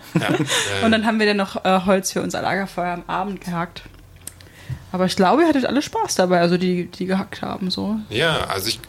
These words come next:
Speaker 1: ich glaube, das war tatsächlich das erste Mal, dass ich überhaupt irgendwie sinnvoll eine Axt in der Hand hatte, um damit Holz zu spalten.
Speaker 2: Ja, ich hab's auch versucht, hat nicht so ganz funktioniert. Ich find, ich fand den zwölf Tonnen Spalter ein bisschen geiler, der hat das einfach so
Speaker 1: Genau, also wir
Speaker 2: gemacht.
Speaker 1: hatten auch sch-, durchaus schweres Gerät. Äh, äh,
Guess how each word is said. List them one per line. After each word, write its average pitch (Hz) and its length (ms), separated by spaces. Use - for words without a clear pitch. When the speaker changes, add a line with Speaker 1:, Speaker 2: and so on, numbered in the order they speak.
Speaker 1:
ich 107 280
glaube, 92 280
das 117 160
war 110 140
tatsächlich 95 420
das 95 160
erste 87 320
Mal, 113 480
dass 131 220
ich 120 100
überhaupt 104 400
irgendwie 113 500
sinnvoll 110 380
eine 107 180
Axt - 220
in 113 80
der 101 120
Hand 104 180
hatte, 101 260
um 98 160
damit 98 300
Holz 101 180
zu 87 100
spalten. 85 460
Speaker 2:
Ja, 208 100
ich - 80
hab's - 160
auch 196 160
versucht, 190 400
hat - 80
nicht 196 160
so 208 80
ganz 214 180
funktioniert. 233 460
Ich - 80
find, - 160
ich 214 100
fand 240 160
den 220 100
zwölf 208 260
Tonnen 190 500
Spalter 190 420
ein 185 140
bisschen 180 400
geiler, 185 400
der 185 100
hat 185 120
das 185 100
einfach 175 220
so 180 180
Speaker 1:
Genau, 120 160
also 95 100
wir 92 80
Speaker 2:
gemacht. 104 120
Speaker 1:
hatten 123 120
auch 113 140
sch-, - 160
durchaus 117 340
schweres 104 400
Gerät. 92 500
Äh, 87 640
äh, - 20